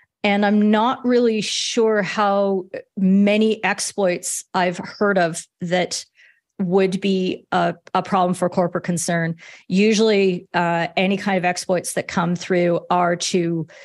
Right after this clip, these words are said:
raid the server itself and just disrupt and cause chaos.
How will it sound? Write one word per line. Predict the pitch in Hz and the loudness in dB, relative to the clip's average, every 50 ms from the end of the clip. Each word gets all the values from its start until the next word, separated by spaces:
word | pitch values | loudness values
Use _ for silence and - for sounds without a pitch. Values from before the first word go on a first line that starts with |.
| - - - _ - | -20 -20 -16 _ -2
raid | 180 190 202 214 240 247 202 | 0 2 4 4 2 2 2
the | 233 | 0
server | 214 - - 220 214 202 208 196 | 0 2 0 0 2 2 0 0
itself | 185 190 - - - 190 185 196 190 - | -2 -4 -4 -2 0 0 0 0 -2 -2
and | 185 185 170 | -4 -4 -2
just | 180 175 - - - | -4 -4 -6 -4 -4
disrupt | 190 185 185 - 180 180 185 185 - | -4 -4 -2 -2 0 0 0 0 -4
and | 170 165 | -6 -4
cause | - - 165 156 - | -4 -4 -4 -4 -4
chaos. | - - 208 196 180 165 160 160 160 165 - | -4 -2 -2 0 0 0 0 -2 -2 -4 -8